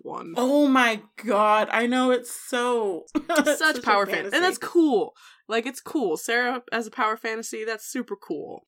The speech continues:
Speaker 1: But, like, I can't, I can't imagine, like, a seventeen-year-old driving around as a fucking vampire hunter
Speaker 2: Also, what does her
Speaker 1: in
Speaker 2: mom do that she has enough money
Speaker 1: She
Speaker 2: to get
Speaker 1: just
Speaker 2: her a
Speaker 1: vampire
Speaker 2: jaguar?
Speaker 1: hunting. Like, who's paying you? Are you stealing all the vampires', like, assets?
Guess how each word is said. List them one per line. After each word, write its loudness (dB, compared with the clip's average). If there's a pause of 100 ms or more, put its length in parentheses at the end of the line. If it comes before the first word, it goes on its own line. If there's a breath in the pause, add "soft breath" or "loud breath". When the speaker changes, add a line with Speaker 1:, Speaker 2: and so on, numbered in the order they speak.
Speaker 1:
But, -2
like, 0
I 2
can't, -4 (220)
I -6
can't -4
imagine, -4
like, -8
a -10
seventeen-year-old -10 (240)
driving 2
around -6
as 2
a 2 (140)
fucking 2
vampire -2
hunter -6
Speaker 2:
Also, 0
what 4
does 2
her 4
Speaker 1:
in 4
Speaker 2:
mom 4
do -2 (100)
that -8
she -6
has 2
enough -4
money -4
Speaker 1:
She -4
Speaker 2:
to -8
get 0
Speaker 1:
just 4
Speaker 2:
her 0
a 0
Speaker 1:
vampire 0
Speaker 2:
jaguar? 0
Speaker 1:
hunting. 0
Like, -4
who's 2
paying -2
you? -6
Are -4
you -6
stealing -4
all -2
the -4
vampires', -6
like, -8
assets? -8